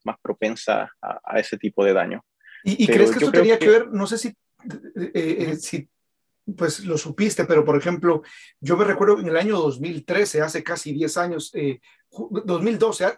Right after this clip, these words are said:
Speaker 2: justamente hace diez años, cuando yo fui a, a sacar mi curso, eh, eh, con Todd Cooperrider de Estados Unidos, una época en la que los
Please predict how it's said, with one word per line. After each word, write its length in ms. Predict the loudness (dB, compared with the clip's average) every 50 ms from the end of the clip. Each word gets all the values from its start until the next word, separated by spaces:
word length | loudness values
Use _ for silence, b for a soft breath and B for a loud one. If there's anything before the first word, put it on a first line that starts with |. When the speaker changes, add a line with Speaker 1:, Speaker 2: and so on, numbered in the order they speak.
| -6 -8
Speaker 2:
justamente 380 | -8 -6 -6 -4 -2 -2 -2
hace 100 | -2 -2
diez 180 | -4 -6 -6 -6
años, 220 | -6 -8 -8 -8
cuando 220 | -8 -6 -4 -2 -2
yo 100 | -2 -4
fui 300 | -6 -8 -12 -10 -12 -12 B B B B B B B
a, 240 | -2 -2 0 0 -2
a 60 | -2
sacar 400 | -4 -4 -6 -4 -2 0 0 0
mi 160 | -2 -4 -6
curso, 720 | -8 -8 -6 -4 -4 -4 -4 -2 0 2 4 4 4 2 0 B B B B _
eh, 760 | -4 -2 0 2 2 2 2 0 0 -2 -2 -4 -6 -8 -10 -12 -14 -12 -12
eh, 140 | -12 -12 -12 _
con 280 | -6 -2 -2 -2 0
Todd 200 | 0 0 0 0
Cooperrider 440 | -2 -4 -4 -2 0 0 0 2 2
de 80 | 0 0
Estados 300 | 0 0 0 0 0 -2
Unidos, 280 | -2 -2 -2 -2 B B B B B B -6
una 320 | -2 0 0 2 0 0
época 440 | 0 -2 -4 -4 -2 -2 -2 -2 -4 B B B B
en 240 | -6 -6 -4 -2 -2
la 140 | -2 -2 -4
que 160 | -6 -6 -4
los 460 | -4 -4 -4 -6 -8 -12 -20 -20 -20